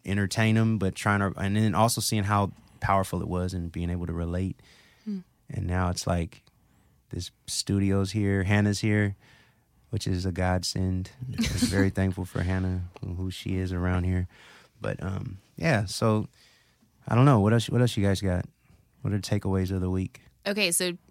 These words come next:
Speaker 2: normally people are really scared of teens. You know, they're, like, moody, they're hard to relate to, but, I mean, we do this every day. So what's something that you've noticed over the years? What's a way to relate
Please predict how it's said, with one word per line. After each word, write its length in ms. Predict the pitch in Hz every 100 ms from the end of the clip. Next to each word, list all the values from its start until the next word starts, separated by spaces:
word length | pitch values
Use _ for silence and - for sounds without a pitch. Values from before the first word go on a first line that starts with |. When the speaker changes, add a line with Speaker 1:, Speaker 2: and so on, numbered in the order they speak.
| -
Speaker 2:
normally 360 | 190 202 208 196
people 180 | 208
are 60 | 190
really 160 | 175 160
scared 320 | - 165 156
of 120 | 151
teens. 520 | - 131 82 - - -
You 120 | 180
know, 160 | 156
they're, 160 | 156 143
like, 240 | 98 90 -
moody, 760 | 190 220 226 214 202 190 185 -
they're 140 | 160
hard 180 | 165 151
to 60 |
relate 440 | 151 165 190 208 -
to, 520 | - 190 180 170 165 -
but, 140 | 185
I 80 | 175
mean, 200 | 170 160
we 140 | 165
do 100 | 165
this 220 | 160 160 -
every 240 | 156 160
day. 240 | 151 -
So 200 | - -
what's 320 | 170 170 175 -
something 240 | 190 175
that 80 | 170
you've 180 | 170 160
noticed 480 | 160 165 147 151 160
over 200 | 160 156
the 100 | 147
years? 360 | 147 131 -
What's 160 | 165 165
a 80 | 160
way 160 | 156
to 60 | 160
relate 460 | 156 151 151 143